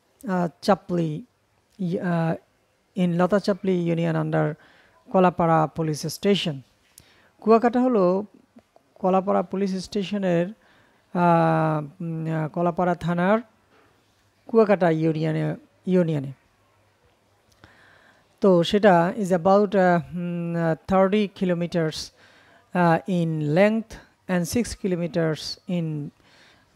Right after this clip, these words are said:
breadth। দৈর্ঘ্যে হলো ছয় কিলোমিটার এবং প্রস্থে, আহ, প্রস্থে হলো ছ-, আহ,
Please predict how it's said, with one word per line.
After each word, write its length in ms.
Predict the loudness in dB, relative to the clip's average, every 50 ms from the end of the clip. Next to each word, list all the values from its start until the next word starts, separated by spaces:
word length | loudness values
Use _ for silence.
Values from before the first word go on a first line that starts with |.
| -12 2 4
breadth। 420 | 4 4 4 2 -6 _ -18 -18 -18 -18 -20 -20 _ _ _ _ _ _ -20 -20 _ _ _ _ _ _ _ _ _ -14
দৈর্ঘ্যে 360 | -4 0 0 0 2 2 2 2
হলো 420 | 2 2 4 4 2 2 0 -4 -10 _ _ _ _ -6
ছয় 220 | -2 0 0 0
কিলোমিটার 520 | 0 0 -2 0 -2 -2 2 2 4 4
এবং 240 | 4 2 0 -4 -6 -4
প্রস্থে, 680 | -4 -4 -4 -4 -8 -4 -2 0 0 2 0 0 -2 -2 -4 -8 _ _ _ _ _ _ _ _ _ _ _ _ _ _ _ _ _ _ _ _ _ _ _ _ _ -20 -20 -20 _ -20 -20 _ _ _ 0
আহ, 380 | 2 4 4 4 4 4 2
প্রস্থে 400 | 0 0 -4 -4 -4 -2 -2 -2
হলো 260 | 0 0 2 0 0 -2
ছ-, 180 | -2 -6 -6
আহ, 1300 | -6 -6 -6 -6 -8 -8 -6 -4 -2 -2 0 0 0 0 0 -2 -2 -4 -6 -10 -16 -16 -14 -12 -12 -12